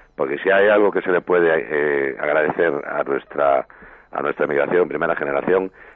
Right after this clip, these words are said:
es el cuidado que han tenido siempre en dar una buena educa-, educación a sus hijos. Entonces, digamos que las segundas y terceras generaciones son gente con una gran preparación y que está viniendo bien, que muchos de ellos están viniendo a España a trabajar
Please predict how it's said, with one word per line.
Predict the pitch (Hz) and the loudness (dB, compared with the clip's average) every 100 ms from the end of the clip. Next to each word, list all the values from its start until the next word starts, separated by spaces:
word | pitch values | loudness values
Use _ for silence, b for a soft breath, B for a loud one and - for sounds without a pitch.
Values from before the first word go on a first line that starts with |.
| B | B
es | 78 | -4
el | 78 76 | -4 -2
cuidado | 78 82 82 78 | 0 2 2 2
que | |
han | 76 | -2
tenido | 78 76 71 | -2 -2 -2
siempre | - 87 80 85 87 | -2 -2 -2 -2 -2
en | 73 | -4
dar | 73 80 | -2 -2
una | 71 | 0
buena | 71 69 | -2 -4
educa-, | 69 - | -6 -6
educación | 76 64 69 78 69 | -8 -6 -6 -4 -6
a | |
sus | - - | -6 -8
hijos. | 120 - - B B | -8 -8 -14 B B
Entonces, | B 71 - B B | B -10 -10 B B
digamos | 80 95 95 | 0 0 0
que | - | -2
las | 78 78 | -4 -2
segundas | 82 104 101 | -4 -2 -2
y | 95 | -2
terceras | 92 95 90 | -2 0 -2
generaciones | - 82 82 - 90 90 - - | -2 -2 0 0 0 -2 -6 -8
son | 85 80 | -6 -4
gente | 90 80 78 | -6 -6 -6
con | 71 | -6
una | 73 | -4
gran | 73 76 | -4 -4
preparación | - - 90 - 92 92 B B B | -6 -2 -2 0 -4 -4 B B B
y | - 85 | -8 -4
que | 85 | -4
está | - 101 | -2 2
viniendo | 101 104 104 95 | 2 0 0 2
bien, | 95 101 101 127 _ | 2 2 -2 -10 _
que | - 80 - | -4 -4 -4
muchos | 73 90 - 82 | -6 -4 -2 2
de | |
ellos | 87 76 | 2 2
están | 82 78 | -2 -2
viniendo | 80 82 | -2 -2
a | 85 | -2
España | - 92 82 | 0 0 0
a | |
trabajar | 82 85 85 90 82 | 0 0 0 0 -2